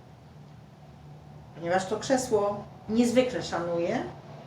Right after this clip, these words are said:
i zaraz po ogłoszeniu wstępnych wyborów, piętnaście minut przed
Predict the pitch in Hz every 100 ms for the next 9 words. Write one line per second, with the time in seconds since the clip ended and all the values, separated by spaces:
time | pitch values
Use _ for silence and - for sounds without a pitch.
0 | - - - - - 196 196 220 196 -
1 | 202 180 180 196 185 170 160 - 208 190
2 | 190 180 185 180 170 175 - - - -
3 | - - - - - - - - - -
4 | - - - - - - - - - -
5 | - - - - - - - - - -
6 | - - - - - - - - - 170
7 | 175 226 - 214 196 180 - - 185 175
8 | -